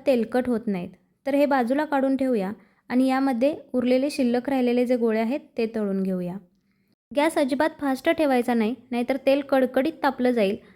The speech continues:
आणि याचा रंग लगेचच चेंज होईल. त्यामुळे हे जास्त तेलकटसुद्धा होईल आणि आतपर्यंत खमंग असं भाजलंसुद्धा जाणार नाही. त्यामुळे मंद गॅसवरतीच हे तळून घ्यायचं. त्यामुळे हे एकदम कुरकुरीत होतात आणि अजिबात तेलकटसुद्धा होत नाहीत.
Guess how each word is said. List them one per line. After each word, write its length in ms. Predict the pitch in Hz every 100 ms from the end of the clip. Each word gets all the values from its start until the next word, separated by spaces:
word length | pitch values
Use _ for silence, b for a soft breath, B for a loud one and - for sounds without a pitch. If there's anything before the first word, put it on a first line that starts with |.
| b
आणि 160 | 240 254
याचा 240 | 269 269
रंग 200 | 277 277
लगेचच 560 | 294 269 233 247 294 294 -
चेंज 260 | 233 233
होईल. 280 | 240 196 165 b b b
त्यामुळे 300 | 247 262 269
हे 140 | 277 285
जास्त 300 | 262 262 294 285
तेलकटसुद्धा 640 | 247 233 262 269 294 285
होईल 260 | 277 240 294 b b -
आणि 160 | 254
आतपर्यंत 580 | 277 254 254 262 269 262 285
खमंग 300 | 269 247 262
असं 200 | 269 294
भाजलंसुद्धा 680 | 269 233 220 247 240 214 262
जाणार 360 | 262 214 190
नाही. 180 | 185 175 185 b b b - _ _
त्यामुळे 360 | 262 285 277 254
मंद 340 | 262 285 302
गॅसवरतीच 640 | 311 294 294 285 277 302 302
हे 80 | 277 277
तळून 280 | 240 247
घ्यायचं. 360 | 269 254 220 247 - _
त्यामुळे 260 | 240 240 247
हे 140 | 254
एकदम 340 | 240 214 302 330
कुरकुरीत 440 | 302 262 269 269 277
होतात 260 | 254 254 - b -
आणि 160 | 254
अजिबात 360 | 254 220 240 294 302
तेलकटसुद्धा 600 | 269 226 226 226 233 214
होत 160 | 214 202
नाहीत. 200 | 190 175